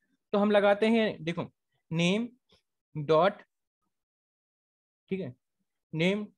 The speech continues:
dot replace लिखा, और हमने जो किसको replace करना है, आर को, तो R एक character लिखा आर,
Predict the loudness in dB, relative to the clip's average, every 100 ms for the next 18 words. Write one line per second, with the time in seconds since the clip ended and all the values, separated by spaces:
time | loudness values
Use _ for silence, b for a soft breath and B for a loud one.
0 | _ _ _ -10 -2 0 0 -4 _ _
1 | _ _ -4 -2 0 0 0 0 -2 0
2 | -2 -6 _ _ -4 0 2 2 0 0
3 | -2 -4 -6 -4 0 -2 0 -2 0 0
4 | 0 4 2 2 -2 -4 -2 2 4 2
5 | 2 0 0 -4 -4 -4 -4 0 4 4
6 | 4